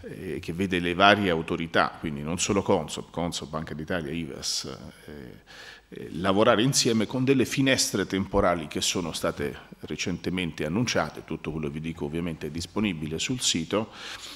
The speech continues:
e quindi quello è il luogo in cui per esempio si può anche discutere del punto specifico che mi sembra che facesse,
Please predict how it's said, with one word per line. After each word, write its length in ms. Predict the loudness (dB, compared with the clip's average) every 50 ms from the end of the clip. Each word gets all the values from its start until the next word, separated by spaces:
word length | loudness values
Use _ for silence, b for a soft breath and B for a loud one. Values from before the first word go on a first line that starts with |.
| B B
e 80 | -4 2
quindi 300 | 4 6 6 6 6 6
quello 380 | 8 10 10 12 12 12 12 12
è 40 |
il 60 | 12 12
luogo 600 | 12 10 10 10 8 6 6 4 4 2 -4 -6
in 120 | -6 -6 -4
cui 180 | -2 -2 -2
per 160 | 2 4 6 6
esempio 420 | 6 6 2 0 -2 -2 -2 -2
si 140 | -2 -2 -2
può 140 | -2 -2 -2
anche 300 | -2 -2 -2 -4 -2 -2
discutere 640 | -2 -2 -2 -2 -4 -6 -4 -4 -4 -2 -2 -4 B B B B B B B B B B
del 200 | 0 2 2 2
punto 540 | 2 0 -2 -2 -2 -2 -2 -2 -2 -2 -2
specifico 680 | -4 2 4 6 6 8 6 6 6 4 2 2 0
che 140 | -2 -4 -6
mi 100 | -6 -6
sembra 300 | -4 -4 -2 -2 -2 -4
che 120 | -6 -8 -10
facesse, 760 | -8 -8 -8 -6 -6 -4 -2 -2 -2 -2 -4 -6 -8 -12